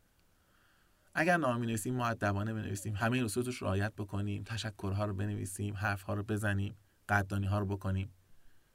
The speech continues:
حتماً بعد از اینکه مدیرمون امضاش کرد، یه کپیشو برای خودمون نگه داریم با احترام، نه اینکه بده منم داشته باشم، بلکه یادگاری شماست، امضای شما روشه، می‌خوام داشته باشم. برای خودم سنده که چه جوری حرفه‌ای اومدم بیرون.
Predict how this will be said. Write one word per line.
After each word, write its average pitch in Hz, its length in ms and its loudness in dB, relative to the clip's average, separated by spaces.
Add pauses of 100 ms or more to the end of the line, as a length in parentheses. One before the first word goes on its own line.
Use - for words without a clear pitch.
(720)
حتماً 143 380 4
بعد 139 240 6
از 131 120 4
اینکه 127 160 -2
مدیرمون 117 440 2
امضاش 104 360 0
کرد، 120 260 0
یه 381 120 6
کپیشو 151 280 0
برای 113 160 4
خودمون 117 260 0
نگه 104 320 0
داریم 107 340 0
با 156 140 6
احترام، 110 520 4 (300)
نه 170 80 4
اینکه 151 200 6
بده 135 240 10
منم 123 300 10
داشته 113 280 4
باشم، 107 480 4
بلکه 302 260 0
یادگاری 139 460 6
شماست، 123 420 0
امضای 139 400 4
شما 120 260 0
روشه، 123 260 -2
می‌خوام 208 220 0
داشته 127 240 2
باشم. 95 320 0 (1300)
برای 175 240 10
خودم 185 380 10
سنده 147 420 6
که 156 140 4
چه 147 200 4
جوری 123 260 6
حرفه‌ای 120 400 4
اومدم 117 340 0
بیرون. 107 260 -4